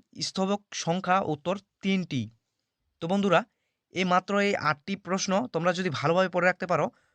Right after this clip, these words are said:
সরি, এখানে ছয়টি প্রশ্ন রয়েছে, তো এখান থেকে যে কোনো একটি কিন্তু প্রশ্ন কিন্তু কমন পেয়ে যেতে পারো।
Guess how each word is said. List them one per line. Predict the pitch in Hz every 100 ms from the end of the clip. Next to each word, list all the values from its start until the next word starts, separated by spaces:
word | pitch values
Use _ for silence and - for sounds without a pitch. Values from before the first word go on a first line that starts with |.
| _
সরি, | - 170 180
এখানে | 180 185 - -
ছয়টি | 165 175
প্রশ্ন | 180 185 -
রয়েছে, | 180 170 147 175 - _ _ _ _
তো | 151
এখান | - 180 208
থেকে | 214 214
যে | 139 185
কোনো | 202
একটি | 190 196
কিন্তু | 185 202
প্রশ্ন | - 170 -
কিন্তু | 190 202
কমন | - 190 170
পেয়ে | 151
যেতে | 127 120
পারো। | 117